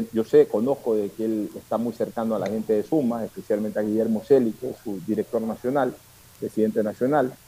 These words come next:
Hay que ver si es que va en alianza o no va en alianza con, con, con, con otro, con otra organización política. ¿Qué ha hecho Pedro Pablo Duarte? Pedro P-, Pablo Duarte ha hecho mucha actividad, eh, comunitaria. Él tuvo un paso por la gobernación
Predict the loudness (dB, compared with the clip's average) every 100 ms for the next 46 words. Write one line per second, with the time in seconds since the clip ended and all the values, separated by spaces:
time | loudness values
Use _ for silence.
0 | -16 -16 -20 -20 -20 -20 -12 2 2 6
1 | 10 10 8 2 0 4 4 4 2 2
2 | 0 -2 -4 -4 -2 0 0 -2 -4 -4
3 | -4 -6 -8 -10 -8 -10 -6 -8 -8 -8
4 | -6 -8 -12 -6 -4 0 0 2 2 2
5 | 0 -6 -20 -20 -20 -20 -8 0 2 2
6 | 0 2 0 -2 -6 -6 -2 2 2 2
7 | -4 -6 -10 -20 -20 -20 -20 -20 -20 -20
8 | 4 8 8 6 6 6 6 4 2 2
9 | 2 0 2 2 4 0 0 -2 0 0
10 | 2 2 0 -2 -4 -6 -8 -10 -10 -4
11 | -2 -2 -4 -16 -6 0 0 0 -2 0
12 | 2 0 2 0 0 -18 -20 -20 -20 -20
13 | -4 -4 0 2 4 2 4 2 2 -2
14 | -2 0 0 0 -2 -4 -2 -2